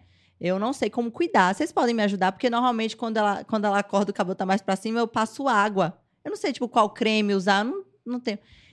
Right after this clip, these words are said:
E aí eu terminei machucando algumas pessoas, é, que aí falaram que o cabelo cacheado às vezes fica mesmo assim, que eu tenho que deixar e tudo mais. E eu preferi, tipo, apagar os stories do que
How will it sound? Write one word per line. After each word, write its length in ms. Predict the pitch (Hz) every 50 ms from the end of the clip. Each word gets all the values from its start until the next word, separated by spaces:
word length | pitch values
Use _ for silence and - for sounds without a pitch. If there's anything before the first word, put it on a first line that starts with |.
| _
E 60 | - 269
aí 80 | 262
eu 100 | 254 254
terminei 280 | 254 262 262 254 240 247
machucando 540 | 247 254 247 - - 277 - - 233 233 233
algumas 240 | 226 214 220 214 -
pessoas, 760 | - - 220 226 - - 196 185 180 196 240 - - - - _ _ _ _ _ _ _ _ _ _ _ _ _ _ -
é, 580 | 160 165 165 165 160 160 156 156 151 147 147 151
que 100 | - 214
aí 120 | 185 175 175
falaram 580 | 175 220 202 180 170 170 175 175 165 156 160
que 280 | 160 - - 165 156 - _ _ _ _ _
o 60 | - 160
cabelo 260 | - 190 170 180 180
cacheado 500 | 180 175 170 - - 190 170 170 170 170
às 100 | 170 160
vezes 240 | 175 175 170 170 -
fica 300 | - - 185 - 190 180
mesmo 280 | 175 175 170 170 170
assim, 360 | 170 - - 226 208 190 180
que 80 | 170 -
eu 40 | 170
tenho 180 | 175 180 170
que 100 | 165 -
deixar 440 | - 175 175 170 - - 190 180 175
e 40 | 175
tudo 160 | - 196 185
mais. 300 | 185 180 180 190 202 - -
E 60 | 247
eu 100 | 247 247
preferi, 420 | 240 - 254 254 - 269 247 240 240
tipo, 140 | - -
apagar 340 | 233 226 247 233 214 220 214
os 80 | 226 214
stories 760 | 233 240 - - - 220 190 190 196 208 247 339 - - - _ _ _ _ _ _ _ _
do 220 | - 190 226 240 240
que 960 | 240 - 247 220 220 220 226 233 233 233 226 220 214 208 196 190 175 175 -